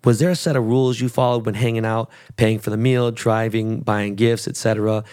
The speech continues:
And do you feel like there are any benefits for dudes having female friends, especially if they're strictly platonic? Uh, thanks, much love from the six one nine.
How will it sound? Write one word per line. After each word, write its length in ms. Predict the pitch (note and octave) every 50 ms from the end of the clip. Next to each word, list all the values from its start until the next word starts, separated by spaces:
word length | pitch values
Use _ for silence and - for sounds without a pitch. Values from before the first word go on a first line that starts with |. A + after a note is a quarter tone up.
| - - -
And 100 | B2 A#2+
do 80 | B2+
you 60 | D3
feel 160 | C#3+ - D#3+ D3+
like 180 | D3 C3 A#2+
there 140 | - B2 A#2
are 40 | A#2
any 220 | - - B2 B2
benefits 420 | A#2 G#2 A#2 A#2 A2+ - - G#2+ -
for 120 | - A#2+
dudes 280 | G#2 F#2 A2+ A2 G#2+ -
having 220 | A#2 A2 G#2+ G#2
female 320 | G#2+ - A#2 G#2+ A2 G#2+
friends, 400 | G2 - - A2+ A2 A2 A2 - - - - - - - - - -
especially 540 | C3 A#2+ - - - D#3+ F3 - - D3+ C3+
if 80 | B2+
they're 140 | - - A#2
strictly 360 | G#2+ - - B2+ A#2+ - C3+
platonic? 540 | A#2+ - G#2 - - A#2 A2+ A2 A2+ A#2 - - - - - - - - -
Uh, 200 | - B2 A#2 A2
thanks, 340 | G#2+ - B2+ B2+ B2+ - -
much 200 | A#2+ A2+ - -
love 180 | B2 A#2 A2+
from 100 | - A2+
the 60 | G#2+ G2
six 220 | - A2 G#2 -
one 140 | - G#2 G2+
nine. 280 | G2+ G2+ - - -